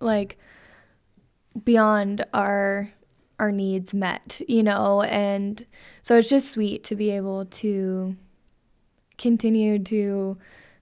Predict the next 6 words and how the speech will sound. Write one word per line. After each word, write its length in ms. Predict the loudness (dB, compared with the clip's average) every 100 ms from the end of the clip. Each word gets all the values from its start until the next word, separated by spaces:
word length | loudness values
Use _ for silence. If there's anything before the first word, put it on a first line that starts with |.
| _ -6
live 320 | 0 0 -2
generously, 800 | -4 -2 -2 -4 -6 -6 -6 -6
even 260 | -4 -2 -2
though 220 | -2 -2
the 120 | -2
next 600 | -2 -2 -2 -4 -4 -4